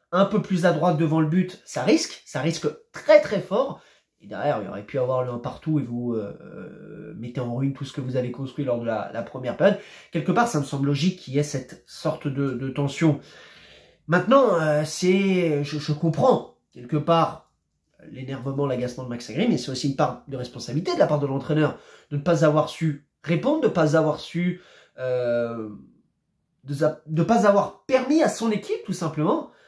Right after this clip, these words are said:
de réaliser une seconde période comme celle-ci. C'est une question de mentalité parce que, euh, honnêtement, c'est pas la première fois, hein. Ça sera très certainement pas la dernière jusqu'à la fin de la saison.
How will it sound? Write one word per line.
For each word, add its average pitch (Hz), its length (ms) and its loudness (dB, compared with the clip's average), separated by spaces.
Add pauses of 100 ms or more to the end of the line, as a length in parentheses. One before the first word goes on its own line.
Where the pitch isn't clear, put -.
(180)
de 147 60 0
réaliser 147 360 4
une 240 60 -8
seconde 151 340 0
période - 220 0
comme 151 140 -2
celle-ci. 165 500 -2
C'est - 260 -4
une 202 80 0
question 208 280 0
de 208 60 0
mentalité 196 520 4
parce 170 160 -2
que, 156 200 0 (480)
euh, 135 440 2
honnêtement, 151 440 2
c'est - 160 -10
pas 135 80 -6
la 120 80 -4
première 123 320 -10
fois, 226 180 4
hein. 180 240 0
Ça - 160 -6
sera 165 180 0
très 175 160 0
certainement 160 420 0
pas 170 140 2
la 160 100 4
dernière 147 460 2
jusqu'à 135 240 -8
la 131 100 -4
fin 135 100 -8
de 131 60 -6
la 127 60 -4
saison. 233 300 -6